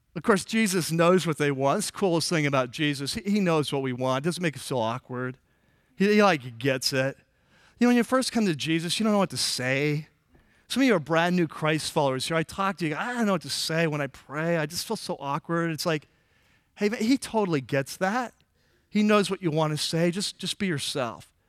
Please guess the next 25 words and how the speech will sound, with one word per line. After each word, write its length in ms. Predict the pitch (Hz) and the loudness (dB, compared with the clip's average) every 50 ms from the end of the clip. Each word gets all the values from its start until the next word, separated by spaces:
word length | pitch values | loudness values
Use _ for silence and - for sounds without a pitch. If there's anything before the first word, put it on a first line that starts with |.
| _ _ _ _ | _ _ _ _
You 80 | 170 | 2
know, 60 | 175 180 | 4 4
he'll, 140 | 196 220 220 | 4 4 2
he'll, 220 | 170 180 202 214 208 | 2 2 2 2 2
he'll 260 | - 156 196 208 185 | 2 0 0 2 2
read 180 | 185 196 190 | 2 0 0
between 300 | 165 156 - - 170 170 | 0 -4 -4 -2 -2 -2
the 80 | 151 135 | 0 0
lines. 480 | 131 131 139 143 127 120 117 117 - - _ _ _ _ _ - - _ _ _ | 0 0 0 -2 -2 -6 -10 -14 -18 -20 _ _ _ _ _ -20 -20 _ _ _
And 120 | 147 147 | -10 -8
so 140 | - - 170 | -4 0 0
that's 140 | 170 156 - | 0 0 -2
exactly 460 | 156 156 131 170 175 185 185 175 175 | -4 -2 0 2 2 2 2 0 0
what 120 | 170 160 156 | -2 0 2
happens. 440 | 165 165 165 160 - 156 143 127 | 2 2 2 0 -2 -4 -4 -4
He 100 | - 170 | -4 -6
says, 300 | 156 - - 160 147 - | -4 -2 -2 -2 -2 -2
"Hey, 180 | - 185 185 170 | 0 0 0 2
why 140 | 165 170 185 | 2 2 2
don't 180 | 208 214 - | 0 0 -2
you 60 | - 180 | -6 -10
come 520 | - - 160 175 165 147 143 127 107 107 _ _ _ _ _ _ _ - | -10 -6 -2 0 0 0 0 -2 -4 -8 _ _ _ _ _ _ _ -6
and 140 | 147 151 | -2 0
you'll 180 | 156 156 143 131 | 2 2 0 0
see." 480 | 123 - - - 131 120 107 98 98 | -2 -4 -6 -4 -6 -6 -6 -8 -10